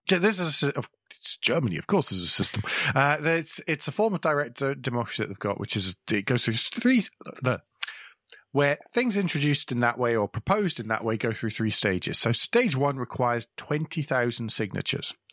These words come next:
They've got fifty thousand three hundred and thirty-three at the time that this was written by Jack Warwick in Autocar. Uh, stage two requires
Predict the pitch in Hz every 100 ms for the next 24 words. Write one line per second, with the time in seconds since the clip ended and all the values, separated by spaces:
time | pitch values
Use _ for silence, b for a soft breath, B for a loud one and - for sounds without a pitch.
0 | B - 104 - 131 123 _ - - -
1 | 120 - 101 95 92 92 - 87 85 90
2 | 87 85 82 85 82 87 87 90 82 78
3 | - b b b b - 104 - 101 -
4 | 98 90 90 87 - B B B B -
5 | - - - - - - - 87 - 85
6 | 82 80 82 90 - - 82 78 82 -
7 | 95 101 131 139 127 - 143 143 139 _
8 | _ B B B B B B 143 135 131
9 | 127 - - - - 165 160 - - -
10 | - - 240 165 107 139 196 _ - -
11 | 131 - 143 139